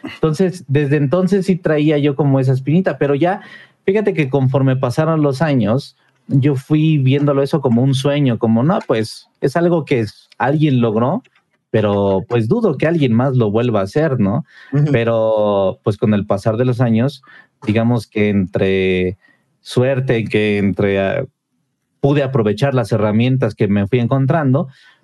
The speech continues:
Speaker 1: pues, fue posible hacerlo, ¿no? Y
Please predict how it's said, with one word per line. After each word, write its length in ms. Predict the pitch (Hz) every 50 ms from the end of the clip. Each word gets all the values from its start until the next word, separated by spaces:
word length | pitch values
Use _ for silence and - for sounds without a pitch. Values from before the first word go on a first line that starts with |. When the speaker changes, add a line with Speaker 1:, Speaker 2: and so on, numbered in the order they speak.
| _ _ _ _ _ _ _
Speaker 1:
pues, 380 | 123 123 120 - - - - _
fue 140 | - 131 127
posible 520 | 131 135 127 131 135 254 302 359 - 143 127
hacerlo, 480 | 110 110 - - 180 196 190 139 104 101
¿no? 180 | 104 120 165
Y 540 | 202 196 151 113 107 104 95 92 98 95 -